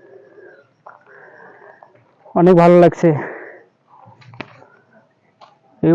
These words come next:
উপরে মানুষ, উপরে মানুষ আছে, ওইদিকে যাওয়া যাবে না, কারণ ওইদিকে মাছ খালাই। আর আমরা ওইদিকে না যাই, প্রত্যেকটি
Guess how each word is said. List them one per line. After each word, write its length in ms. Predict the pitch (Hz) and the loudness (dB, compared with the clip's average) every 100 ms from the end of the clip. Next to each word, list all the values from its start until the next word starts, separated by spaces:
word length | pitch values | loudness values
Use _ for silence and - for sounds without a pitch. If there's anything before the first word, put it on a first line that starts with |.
| 165 | 0
উপরে 180 | 165 151 | -2 -4
মানুষ, 220 | 139 139 131 - - - - - | -4 -4 -6 -10 -16 -20 -14 -8
উপরে 180 | 147 143 139 | -6 -2 -2
মানুষ 160 | 139 143 | -2 -4
আছে, 160 | 139 143 - - _ - _ _ _ - - - - - _ _ - - - | -6 -8 -12 -18 _ -20 _ _ _ -20 -20 -20 -20 -20 _ _ -20 -12 -4
ওইদিকে 260 | 147 147 151 | -2 2 2
যাওয়া 140 | 147 143 | 4 4
যাবে 140 | 143 151 | 2 0
না, 60 | 147 - | -2 0
কারণ 200 | 151 175 170 - - - - 170 | 2 2 2 -4 -8 -10 -4 0
ওইদিকে 320 | 151 147 165 156 - - - - - - - - - - - - - - | 2 2 2 0 -4 -16 -16 -18 -20 -18 -12 -10 -8 -8 -10 -12 -8 -2
মাছ 160 | 160 - | -2 -2
খালাই। 280 | - 151 143 135 - - - _ _ _ - _ _ _ _ _ _ _ - - - - - - - - _ - - - - - | -2 0 0 -4 -12 -20 -20 _ _ _ -20 _ _ _ _ _ _ _ -20 -20 -18 -16 -16 -12 -14 -14 _ -20 -20 -20 -20 -6
আর 80 | 196 | 0
আমরা 140 | 208 220 220 | 4 6 6
ওইদিকে 280 | 196 220 226 | 6 4 4
না 60 | 208 180 | 4 4
যাই, 140 | 165 - - - _ - - - - - _ _ _ _ | 2 0 -14 -20 _ -20 -20 -20 -20 -20 _ _ _ _
প্রত্যেকটি 640 | - 320 - - 294 - | 2 4 2 2 2 4